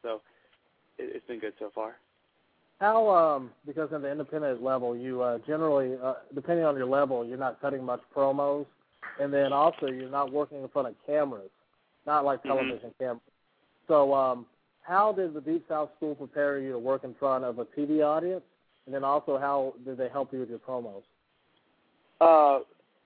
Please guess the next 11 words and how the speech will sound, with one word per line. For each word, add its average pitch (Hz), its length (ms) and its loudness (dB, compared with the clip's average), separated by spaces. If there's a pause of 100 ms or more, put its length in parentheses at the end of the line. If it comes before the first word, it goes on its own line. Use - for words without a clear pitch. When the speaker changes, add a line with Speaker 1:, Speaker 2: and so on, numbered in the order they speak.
(120)
Speaker 1:
you're 170 260 8
right 170 220 10
on 143 80 4
that. 139 160 2
That's 123 160 -4
one 143 120 -4
thing 131 100 -8
I 120 40 -6
do 123 180 -6
regret, 113 440 -4
um, 110 320 -8